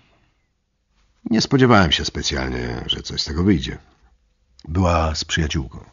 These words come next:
Kiedy się skończyło przyjęcie, powiedziałem do dyrektorki muzeum Nenny, u której miałem się zatrzymać: "Będę za nią tęsknił. Jest tak nieprawdopodobnie wspaniała, że aż trudno w to uwierzyć."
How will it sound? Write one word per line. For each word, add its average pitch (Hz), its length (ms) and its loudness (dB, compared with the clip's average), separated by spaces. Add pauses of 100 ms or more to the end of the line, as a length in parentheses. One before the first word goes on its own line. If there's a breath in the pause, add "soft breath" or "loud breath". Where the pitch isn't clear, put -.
(460)
Kiedy 85 200 -2
się 82 140 -2
skończyło 104 420 2
przyjęcie, 160 540 0
powiedziałem 92 460 0
do 73 120 -2
dyrektorki 76 560 -2
muzeum 80 480 2
Nenny, 60 320 -2 (280 soft breath)
u 160 80 -4
której 127 220 0
miałem 85 180 2
się 98 140 -2
zatrzymać: - 580 -6 (600 soft breath)
"Będę 65 380 -6
za 62 180 -6
nią 65 180 -4
tęsknił. 65 580 -8 (340 loud breath)
Jest - 320 -12
tak - 220 -8
nieprawdopodobnie - 840 -6
wspaniała, 60 540 -2
że - 140 -2
aż - 160 -8 (460 loud breath)
trudno 82 440 2
w - 80 -6
to 92 120 2
uwierzyć." 98 600 4